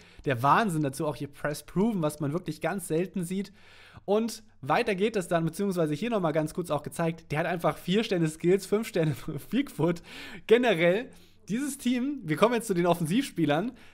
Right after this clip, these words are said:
unglaublich krass, was da vorne rumläuft. Die sind schnell,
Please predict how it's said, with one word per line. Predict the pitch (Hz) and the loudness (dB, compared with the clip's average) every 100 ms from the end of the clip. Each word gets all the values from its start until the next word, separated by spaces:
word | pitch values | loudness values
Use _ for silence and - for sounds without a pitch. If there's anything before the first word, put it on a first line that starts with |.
| _ - | _ -8
unglaublich | 247 285 330 202 180 165 165 | 6 6 8 8 8 2 0
krass, | 165 170 170 | 2 2 2
was | 165 | 0
da | 165 | 0
vorne | 170 175 165 | 2 2 4
rumläuft. | 175 165 143 190 - - - | 4 4 4 2 -2 -16 -2
Die | 165 | 0
sind | 185 170 | 2 2
schnell, | - 175 175 208 311 | 2 4 6 4 2